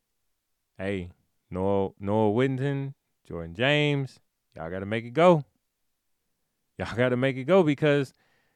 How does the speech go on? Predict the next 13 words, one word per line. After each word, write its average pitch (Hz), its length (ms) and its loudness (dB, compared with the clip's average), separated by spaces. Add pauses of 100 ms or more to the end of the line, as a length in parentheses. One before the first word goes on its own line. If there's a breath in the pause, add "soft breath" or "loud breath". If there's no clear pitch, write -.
(1080)
that's 147 380 4
the 156 140 6
one 147 380 4
weakness 135 460 -4
I 120 120 0
see 120 280 -6
that's 107 200 -6
glaring 107 440 -10
for 98 120 -18
Colorado. 87 640 -8
It's 87 180 -18
just 104 180 -16
that, 98 160 -10